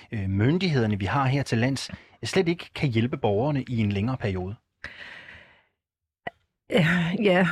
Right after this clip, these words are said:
Speaker 2: altså, jeg vil sige, som udgangspunkt, så, så, så skal, øh, myndighederne jo hjælpe os. Øh, og,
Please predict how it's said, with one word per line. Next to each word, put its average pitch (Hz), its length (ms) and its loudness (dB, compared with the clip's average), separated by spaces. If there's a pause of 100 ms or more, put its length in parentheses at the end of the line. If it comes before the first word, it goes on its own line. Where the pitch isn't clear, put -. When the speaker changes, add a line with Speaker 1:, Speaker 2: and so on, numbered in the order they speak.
(140)
Speaker 2:
altså, 214 200 2
jeg 214 180 4
vil 202 80 0
sige, 208 140 2
som 220 140 2
udgangspunkt, 226 560 0 (120)
så, 208 360 2
så, 196 440 2
så 220 140 -2
skal, 202 460 2
øh, 175 320 2
myndighederne 175 480 2
jo 175 100 2
hjælpe 170 360 0
os. 160 240 -2 (520)
Øh, 170 640 2 (100)
og, 170 160 0